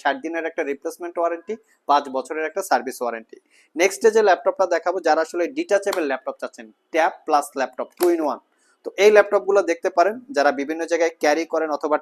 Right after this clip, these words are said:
ট্রাভেল করে ল্যাপটপ ইউজ করেন, তাদের জন্য এই ল্যাপটপগুলো খুবই কমফোর্টেবল। আমাদের কাছে Surface Pro থ্রি, Pro ফোর, Pro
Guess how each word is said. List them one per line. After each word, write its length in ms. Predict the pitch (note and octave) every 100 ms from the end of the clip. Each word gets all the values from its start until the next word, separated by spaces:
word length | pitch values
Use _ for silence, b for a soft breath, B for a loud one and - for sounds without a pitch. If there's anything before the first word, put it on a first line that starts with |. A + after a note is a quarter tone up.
| -
ট্রাভেল 280 | C3 C#3+ F3
করে 120 | F3 E3+
ল্যাপটপ 260 | D#3 - D#3
ইউজ 120 | F#3+ -
করেন, 160 | D#3 E3+ F3+
তাদের 200 | C3+ C3+ C#3
জন্য 120 | C#3+ -
এই 80 | D#3+
ল্যাপটপগুলো 440 | D3 - C#3+ C3+ C#3+ -
খুবই 200 | C#3+ E3+ F3
কমফোর্টেবল। 480 | E3+ E3 D#3 D#3+ A#3 - b b b b b
আমাদের 260 | E3 F#3+ G3+
কাছে 160 | G#3 A3 G#3
Surface 380 | F3 D#3+ G3 F#3 -
Pro 140 | F3+ G3 F#3+
থ্রি, 200 | G3+ A3 - _ _ -
Pro 140 | F3 F3+
ফোর, 180 | G3 A3 - -
Pro 160 | E3